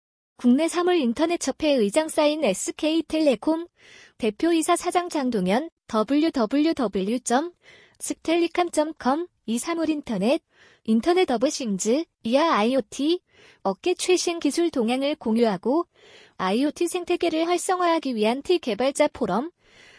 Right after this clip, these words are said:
T데브 포럼을 십팔 일 에스케이텔레콤 을지로 사옥에서 개최한다. 이번 포럼에서는 초연결 시대를 실현하는 새로운 연결, 뉴 커넥티비티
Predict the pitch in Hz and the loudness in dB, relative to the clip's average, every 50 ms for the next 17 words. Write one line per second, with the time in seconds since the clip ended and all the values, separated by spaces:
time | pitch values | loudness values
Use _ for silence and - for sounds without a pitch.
0 | - _ _ - - 370 - 349 311 - 277 285 294 - - - 220 175 185 240 | -20 _ _ -4 -2 0 0 0 -2 -2 -2 -2 -2 -2 -4 -4 -4 -2 -2 -4
1 | 311 349 - _ _ - 247 285 311 - - 359 - - 339 330 330 339 294 214 | -4 -8 -12 _ _ 0 0 0 0 0 -2 -2 0 0 0 2 2 2 2 2
2 | - - - 339 - - 311 311 330 311 - - 381 370 359 339 - 302 302 294 | 0 -2 -6 -6 -4 -2 0 0 0 -2 0 0 0 0 0 0 -2 -2 -2 -2
3 | 240 220 208 - 320 320 311 320 330 320 370 370 370 349 359 330 - 311 285 - | -2 -4 -4 -4 -4 -2 0 -2 0 0 2 2 2 2 2 0 0 -2 -2 -2
4 | - 208 202 - - 269 254 240 214 185 170 170 175 175 180 - _ _ _ _ | -4 -4 -4 -2 -2 -2 -2 -2 -2 -2 -2 -2 -2 -4 -6 -8 _ _ _ _
5 | _ _ _ _ _ _ _ _ _ _ _ _ _ _ _ _ _ _ _ _ | _ _ _ _ _ _ _ _ _ _ _ _ _ _ _ _ _ _ _ _
6 | 226 226 - 330 339 359 - - 359 339 349 330 320 330 320 - 294 277 285 285 | -2 0 2 2 2 0 -2 -2 -2 0 0 0 0 0 0 0 -2 -2 -2 -4
7 | 294 311 - - - 359 349 339 330 359 349 349 - - 349 311 285 302 311 311 | -6 -8 -8 -4 -2 0 0 0 0 0 0 0 0 0 0 2 2 2 0 0
8 | - 359 392 370 349 349 320 285 285 311 311 - 392 381 381 370 359 349 330 302 | 0 0 0 2 0 0 -2 -4 -4 -4 -4 -4 -2 0 2 2 2 2 0 -2
9 | 247 208 190 190 190 214 254 320 359 - _ _ _ - - - - - _ _ | -2 -2 -2 0 0 2 2 2 0 -2 _ _ _ -20 -20 -20 -20 -20 _ _
10 | - 220 233 - - 381 370 381 381 _ - 330 262 240 208 - - 277 294 311 | -4 -2 -2 -2 -2 -2 -2 -2 -2 _ -4 -4 -4 -2 -4 -4 -4 -4 -4 -4
11 | 311 | -6